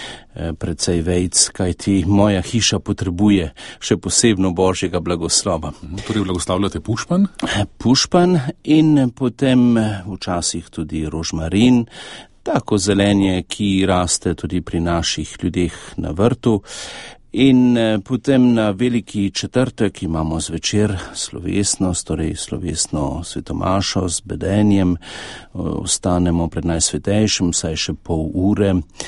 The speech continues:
Speaker 1: Na Veliki petek ravno tako, popoldan češčenje križa. Na Veliko soboto pa že ob treh popoldan v Merlebachu prinesejo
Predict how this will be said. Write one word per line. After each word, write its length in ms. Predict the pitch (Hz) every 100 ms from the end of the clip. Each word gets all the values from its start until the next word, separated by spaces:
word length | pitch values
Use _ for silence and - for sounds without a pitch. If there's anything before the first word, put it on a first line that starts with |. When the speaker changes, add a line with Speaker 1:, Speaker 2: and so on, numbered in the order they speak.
| - - - - -
Speaker 1:
Na 140 | 123 123
Veliki 420 | 131 117 - 92
petek 720 | - 117 117 - 110 - 92
ravno 420 | 92 92 95 90
tako, 600 | - 85 - 123 135 131 98 -
popoldan 720 | - - 92 95 101 90 90
češčenje 560 | - 82 - 85 80 76
križa. 720 | - 95 98 123 117 110 98 87 -
Na 140 | 117
Veliko 320 | 120 131 -
soboto 640 | 110 - 113 147 156 135 117 _
pa 380 | - 95 98 95 -
že 220 | 101 92 92
ob 240 | 85 -
treh 320 | 104 123 131
popoldan 720 | - 82 90 92 107 143 170 170 - - - - _
v 40 | 92
Merlebachu 800 | 90 95 110 101 104 - 101 90
prinesejo 1080 | 107 85 90 101 110 - 98 92 90 82